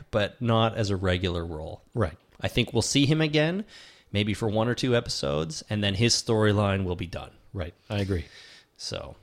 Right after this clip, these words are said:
Speaker 1: 'cause he only has one hand, so they can't keep him on. That's our logic.
Speaker 2: Well, he has two. I mean, his brother's gonna keep it for him and give it back to him.
Speaker 1: <laughs> Oh, yeah,
Speaker 2: So
Speaker 1: that's
Speaker 2: he's in, he'll be
Speaker 1: No.
Speaker 2: in possession of two hands.
Speaker 1: Wait a minute. Didn't he throw the hand at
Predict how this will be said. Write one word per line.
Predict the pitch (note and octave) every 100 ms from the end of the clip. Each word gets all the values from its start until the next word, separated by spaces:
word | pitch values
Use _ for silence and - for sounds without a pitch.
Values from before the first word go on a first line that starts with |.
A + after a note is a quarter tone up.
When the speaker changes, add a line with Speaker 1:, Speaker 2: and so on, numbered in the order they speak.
| -
Speaker 1:
'cause | - - - _
he | C3 B2
only | C#3+
has | D3+ A#2+
one | A2 A2
hand, | G#2 G2+ D#2+
so | - G#2
they | A2
can't | A#2 C#3 B2
keep | B2+ G2+
him | F2
on. | G2+ E2 G2+
That's | G2 -
our | F2 E2+
logic. | F2 D#2 - -
Speaker 2:
Well, | A3
he | G#3+
has | D3 C3+ -
two. | - C#3 G#2+ G2
I | B2
mean, | B2 B2+
his |
brother's | B2 F#3+ D3
gonna | A2 G#2
keep | - A2+ G#2+
it |
for | - F2+ F#2
him | G2+
and |
give | G2
it | F2+
back | F#2 G2+ G2
to | E2
him. | E2+ - _ _
Speaker 1:
<laughs> | D3 F3 -
Oh, | D3+
yeah, | C#3 A2+ A2
Speaker 2:
So | C#3+
Speaker 1:
that's | D#3
Speaker 2:
he's | F#3+
in, | G3 D#3
he'll | F#3 F3+
be | G3+
Speaker 1:
No. | B3 G#3+
Speaker 2:
in | C#3+
possession | C3+ C3+ E3+ E3 B2
of | -
two | A2
hands. | F2+ F2+ F2+
Speaker 1:
Wait | E3+ F3
a |
minute. | B2 G#2
Didn't | D3+ F#3+
he | G3
throw | - C#3 D3
the |
hand | C3+ D3+ E3 E3+
at | E3